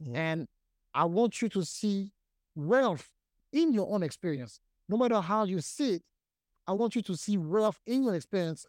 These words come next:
Speaker 2: 'cause my experience to me was wealth, good and bad. But I don't,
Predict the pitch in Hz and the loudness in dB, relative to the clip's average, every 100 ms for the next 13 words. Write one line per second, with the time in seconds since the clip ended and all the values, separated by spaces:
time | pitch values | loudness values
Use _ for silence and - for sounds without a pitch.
0 | _ _ _ - 151 185 277 - 226 196 | _ _ _ -4 0 2 0 0 -2 -2
1 | 180 - _ 185 185 254 175 143 240 135 | -2 -8 _ -2 2 2 2 2 2 2
2 | - _ _ _ _ 156 226 208 233 240 | -4 _ _ _ _ 0 0 2 0 2
3 | 165 120 - _ _ _ _ _ 165 170 | 0 -2 -8 _ _ _ _ _ -2 0
4 | 202 226 226 | 2 2 0